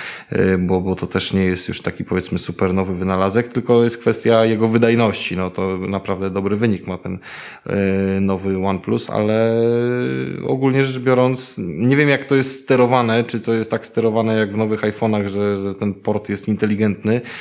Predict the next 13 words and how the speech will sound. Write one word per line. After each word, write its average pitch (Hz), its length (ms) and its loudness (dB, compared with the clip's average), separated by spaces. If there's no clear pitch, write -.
i, 104 260 0
i 110 60 4
nie 113 120 4
puści 117 340 0
ci - 100 -6
tego 107 200 0
mocniejszego 107 560 0
prądu 107 320 0
na 110 120 2
inne 110 220 2
urządzenie 104 580 -2
niż 101 220 -4
OnePlus, 127 460 -2